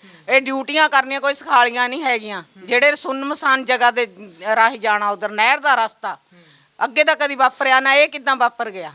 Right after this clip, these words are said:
ਸਾਨੂੰ ਤਾਂ ਉਹਦੇ ਕਾਤਲ ਚਾਹੀਦੇ ਆ, ਮੈਨੂੰ ਉਹਦੇ ਕਾਤਲ ਚਾਹੀਦੇ ਆ। ਜੋ ਕੁਛ ਮਰਜ਼ੀ ਕਰੋ, ਉਹਦੇ ਕਾਤਲਾਂ ਦੀ ਬਸ ਸਾਨੂੰ ਤਾਂ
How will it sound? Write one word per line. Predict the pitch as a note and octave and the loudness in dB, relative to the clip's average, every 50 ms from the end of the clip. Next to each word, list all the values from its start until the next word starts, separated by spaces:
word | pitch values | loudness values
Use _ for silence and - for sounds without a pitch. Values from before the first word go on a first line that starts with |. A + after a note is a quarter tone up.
| C#3+ _ _ _ - F3 E3 D3+ C#3+ _ _ _ _ _ _ - | -20 _ _ _ -20 -20 _ _ _ _ _ _ _ _ _ -4
ਸਾਨੂੰ | - C4 B3 C4 C#4+ D4 | 2 4 4 4 2 2
ਤਾਂ | C#4 D4+ | 2 4
ਉਹਦੇ | D4+ D4+ D4+ D4 | 4 4 4 2
ਕਾਤਲ | - D4 C4+ C4+ C#4 C#4 C4+ | 2 2 2 2 0 -2 -4
ਚਾਹੀਦੇ | C4 C4 B3 B3 C4 C4 B3+ C#4 | 0 0 0 0 0 -2 -4 -4
ਆ, | C#4 | -4
ਮੈਨੂੰ | C#4 C#4 C#4 C#4 C4+ | -4 -4 -4 -4 -4
ਉਹਦੇ | C4+ C4+ C#4+ C#4 | -4 -4 -4 -2
ਕਾਤਲ | - C4 A#3+ A#3+ B3 A#3+ | 0 0 0 0 -2 -4
ਚਾਹੀਦੇ | G3+ A#3+ A#3 A#3+ B3 C4+ | -2 0 0 2 2 0
ਆ। | C#4 | 0
ਜੋ | C4+ B3 C4 C#4+ D4 | 2 4 4 4 4
ਕੁਛ | C#4+ D#4 - - | 2 0 -6 0
ਮਰਜ਼ੀ | D4 C#4 C4+ C4 A3 G3+ C4+ C4+ | 4 4 4 4 4 0 -10 -8
ਕਰੋ, | - B3+ B3+ C4 C4 C4 | -4 -2 0 0 0 0
ਉਹਦੇ | C4 C#4 C4 | 0 -2 0
ਕਾਤਲਾਂ | - C4 B3+ B3 B3+ B3+ C4 B3+ B3+ | 4 4 4 4 4 2 2 2 2
ਦੀ | B3+ B3 | 2 0
ਬਸ | B3+ C4 B3+ - | -4 -4 -4 -6
ਸਾਨੂੰ | C4+ C4+ B3 A#3+ A#3+ A3+ | -6 -6 -6 -6 -8 -8
ਤਾਂ | - A#3+ A#3+ A#3+ | -4 -4 -4 -4